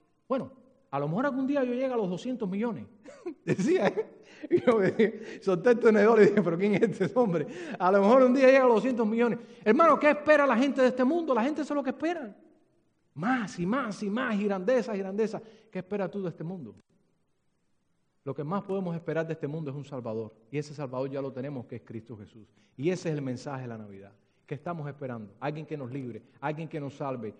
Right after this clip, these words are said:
alguien que nos redima, alguien que cambie, alguien que nos haga empezar de nuevo. Ya lo tenemos.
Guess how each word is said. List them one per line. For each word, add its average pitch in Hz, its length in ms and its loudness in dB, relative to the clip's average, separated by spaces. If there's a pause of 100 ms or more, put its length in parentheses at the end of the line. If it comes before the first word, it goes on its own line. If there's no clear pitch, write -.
(180)
alguien 175 260 -6
que 170 100 -8
nos 156 140 -6
redima, 147 460 -6 (160)
alguien 208 320 -6
que 196 140 -6
cambie, 208 500 -4 (160)
alguien 214 380 -2
que 226 100 0
nos 190 120 -2
haga 220 120 -4
empezar 214 400 -4
de 196 100 -4
nuevo. 214 540 -2 (480)
Ya 190 160 -6
lo 196 100 -6
tenemos. 165 580 -8